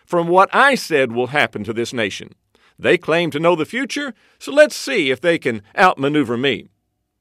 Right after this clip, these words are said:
Americans today are looking in the wrong sources for how to feel about the future, but neither their scientists nor their psychics will be able to save them from what's coming,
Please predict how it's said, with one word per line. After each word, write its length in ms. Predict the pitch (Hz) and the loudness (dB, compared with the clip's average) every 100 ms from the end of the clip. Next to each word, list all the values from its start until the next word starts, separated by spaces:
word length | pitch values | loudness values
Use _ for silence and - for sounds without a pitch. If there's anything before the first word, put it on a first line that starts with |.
| _ | _
Americans 640 | - 98 147 170 160 131 - | -10 0 6 6 4 -4 -4
today 500 | 131 117 170 160 123 _ _ _ - | -4 2 2 2 -2 _ _ _ -2
are 140 | 131 | 2
looking 360 | 151 190 160 151 | 4 2 0 -2
in 100 | 135 | -2
the 100 | 127 | 0
wrong 380 | 170 240 254 | 4 4 2
sources 520 | 220 233 165 - 98 - | 0 0 0 0 -10 -8
for 140 | 113 | -8
how 280 | - 180 196 | 0 4 4
to 100 | 147 | 2
feel 300 | - 196 175 | -4 -2 0
about 240 | 160 170 | 2 0
the 80 | 151 | -2
future, 440 | 165 143 - 90 _ _ _ _ _ | -8 -8 -8 -16 _ _ _ _ _
but 160 | 139 143 | 0 2
neither 280 | 185 165 | 2 2
their 180 | 147 156 | 2 0
scientists 800 | 131 208 247 262 240 262 - - _ _ - | 0 2 2 2 -4 -10 -10 -18 _ _ -4
nor 240 | 135 240 | 4 4
their 160 | 247 240 | 2 -4
psychics 680 | - 135 - - - - _ _ _ | 0 0 0 -12 -18 -20 _ _ _
will 180 | 110 127 | -4 0
be 200 | 139 151 | 2 4
able 200 | 175 147 | 2 0
to 120 | 131 | -4
save 400 | - 220 233 180 | -2 0 0 0
them 240 | 170 214 185 | -2 -2 -4
from 160 | 165 | -4
what's 220 | 180 214 | -4 -4
coming, 420 | - 247 220 147 | -2 -2 0 -4